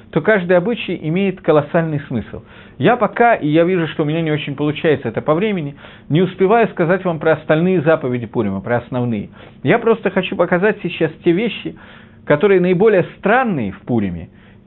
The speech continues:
и тем не менее раскрывают смысл этого праздника. Поэтому я остановился именно на них. Теперь я хочу остановиться еще немножечко. Э, Хая спрашивает, только мужчина обязан напиться или женщина тоже?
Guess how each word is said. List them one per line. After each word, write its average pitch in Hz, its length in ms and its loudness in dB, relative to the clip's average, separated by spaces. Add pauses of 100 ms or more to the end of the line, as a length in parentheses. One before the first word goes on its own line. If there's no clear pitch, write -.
и 151 140 2
тем 214 220 0
не 208 100 2
менее 220 360 2
раскрывают 190 760 2
смысл 160 320 -2
этого 131 240 0
праздника. 101 680 -6
Поэтому 185 360 2
я 160 80 0
остановился 143 520 -4
именно 123 240 0
на 113 140 -2
них. 90 180 -6 (720)
Теперь 294 240 2
я 285 80 4
хочу 254 280 2
остановиться 220 520 0
еще 214 260 0
немножечко. 196 800 0 (400)
Э, 135 320 4
Хая 233 320 2
спрашивает, 160 540 0
только 190 260 2
мужчина 202 400 -2
обязан 175 340 0
напиться 160 420 -2
или 156 140 4
женщина 147 420 -4
тоже? 87 300 -4